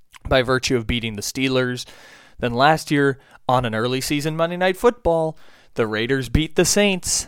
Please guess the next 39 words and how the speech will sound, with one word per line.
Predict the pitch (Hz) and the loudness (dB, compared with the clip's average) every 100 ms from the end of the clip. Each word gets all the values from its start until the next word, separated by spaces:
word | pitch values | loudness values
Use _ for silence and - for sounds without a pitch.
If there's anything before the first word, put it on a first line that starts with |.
| - | -4
They | 110 | 0
were | 117 | 2
two | 123 - 143 | 2 4 6
and | 156 | 8
oh, | 180 175 | 8 8
and | 139 | 8
we | 135 | 6
all | 135 | 6
looked | 139 156 | 6 6
up | 143 | 6
and | - 123 | 6 2
said, | 120 117 | 4 6
"Oh, | 156 - | 6 6
the | 151 | 2
Raiders | 127 139 160 180 175 | 2 2 2 2 2
are | 175 | 0
looking | 170 202 196 | -2 -2 -4
like | 202 202 | -4 -4
a | 190 | -4
bit | 196 | -4
of | 196 | -4
a | 196 | -4
playoff | 202 214 208 175 - | 0 0 0 -4 -6
team," | 165 165 170 151 | -6 -4 -2 0
and | 131 131 123 | 0 -2 0
then | 123 120 | 2 2
it | 117 - | 2 2
all | 101 104 | 4 4
fell | 101 95 95 | 4 -2 -2
apart | - 160 - | 4 4 4
for | 127 | -2
the | 110 110 | -2 -4
Raiders, | 107 104 104 113 | -6 -8 -8 -8
and | 107 | -10
they | |
finished | 104 113 101 - | -8 -8 -6 -4
seven | - 104 104 | 0 -2 -2
and | 101 107 | -6 0
nine. | 123 95 - | 0 0 -8